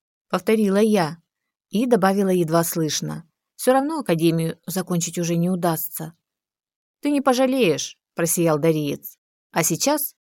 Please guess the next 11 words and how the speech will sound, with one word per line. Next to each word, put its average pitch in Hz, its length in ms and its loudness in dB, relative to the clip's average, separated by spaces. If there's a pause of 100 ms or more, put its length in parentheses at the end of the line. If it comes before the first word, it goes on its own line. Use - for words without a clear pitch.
марш 254 220 4
за 170 160 0
ширму 165 360 0
раздеваться». 156 760 -2 (600)
«Это 196 220 -2
обязательно? 226 760 -2 (400)
Одежда 170 480 0
для 202 220 0
иллюзий 208 300 2
не 214 120 4
помеха». 220 640 0